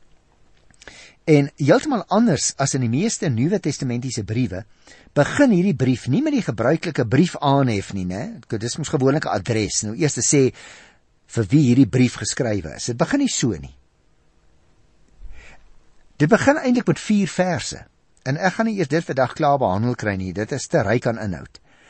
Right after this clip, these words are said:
In hierdie vier verse, ons kan dit, kom ons noem dit die proloog, die inleiding as jy wil. In hierdie proloog sal jy agterkom dit is kunstig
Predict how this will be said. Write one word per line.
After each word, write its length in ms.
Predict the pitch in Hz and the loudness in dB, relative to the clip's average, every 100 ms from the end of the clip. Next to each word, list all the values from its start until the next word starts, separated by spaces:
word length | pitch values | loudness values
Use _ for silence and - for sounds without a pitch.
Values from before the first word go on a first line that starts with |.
| - - _ | -20 -20 _
In 140 | 165 147 | 4 6
hierdie 240 | 180 302 | 6 6
vier 280 | 226 233 220 | 4 2 0
verse, 400 | - 202 170 - | 2 2 2 2
ons 140 | 117 110 | -2 0
kan 140 | 165 143 | 0 0
dit, 60 | |
kom 200 | - 220 | 0 2
ons 80 | 262 | 4
noem 120 | 175 | 4
dit 140 | 202 180 | 4 2
die 60 | |
proloog, 600 | - 180 139 110 80 - - _ _ _ _ - | 4 6 6 6 -2 -6 -14 _ _ _ _ -10
die 120 | 117 - | -2 4
inleiding 560 | 151 123 117 101 92 78 | 6 6 4 0 -4 -6
as 120 | - | -10
jy 80 | 85 | -10
wil. 160 | 67 - _ _ _ _ - - - - 156 | -12 -18 _ _ _ _ -20 -20 -20 -2 6
In 80 | 156 | 8
hierdie 220 | 269 - | 8 4
proloog 640 | 247 254 180 123 117 - - _ _ _ _ _ _ _ _ _ _ _ _ _ _ _ | 4 4 6 6 4 0 -12 _ _ _ _ _ _ _ _ _ _ _ _ _ _ _
sal 220 | - 175 196 | 0 2 4
jy 80 | |
agterkom 480 | - - 226 220 190 | 2 0 0 2 4
dit 140 | 151 156 | 4 2
is 160 | 143 - | 0 0
kunstig 460 | 254 233 - 180 | 2 2 0 -4